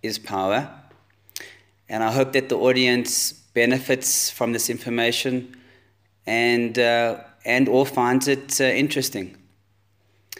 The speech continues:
So from the outset, um, I really want to say that we all need to think critically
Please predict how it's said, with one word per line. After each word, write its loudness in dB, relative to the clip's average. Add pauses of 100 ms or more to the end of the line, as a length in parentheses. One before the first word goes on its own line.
(720)
So 4
from 4
the 6
outset, 2 (280)
um, -2 (1600)
I 0
really 2
want 4
to 0
say 2
that 0 (840)
we -2
all 2
need 4
to -4
think -4
critically -4